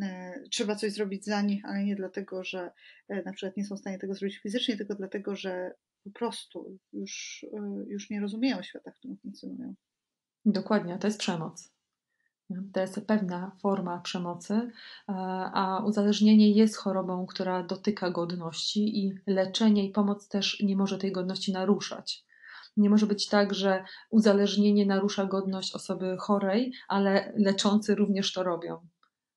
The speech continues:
Speaker 2: Jednym z wymiarów leczenia jest szacunek do, do drugiej strony i do osoby, albo też pomagania jest szacunek i też ten szacunek musi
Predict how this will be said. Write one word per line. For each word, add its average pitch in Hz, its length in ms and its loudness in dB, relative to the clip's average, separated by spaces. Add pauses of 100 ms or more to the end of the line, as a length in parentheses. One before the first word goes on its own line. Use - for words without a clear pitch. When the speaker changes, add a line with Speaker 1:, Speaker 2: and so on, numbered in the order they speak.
Speaker 2:
Jednym 208 280 6
z 190 80 -2
wymiarów 202 460 2
leczenia 190 400 -2
jest 185 140 -6
szacunek 175 500 -6
do, 170 260 -10 (200)
do 180 380 -12
drugiej 170 360 -14
strony 165 520 -12
i 165 40 -14
do 165 120 -14
osoby, 170 380 -12
albo - 220 -18
też - 160 -12
pomagania 175 560 0
jest - 140 -10
szacunek 180 600 -6
i - 100 -18
też - 240 -20 (320)
ten 196 100 -2
szacunek 196 400 0
musi 190 380 -2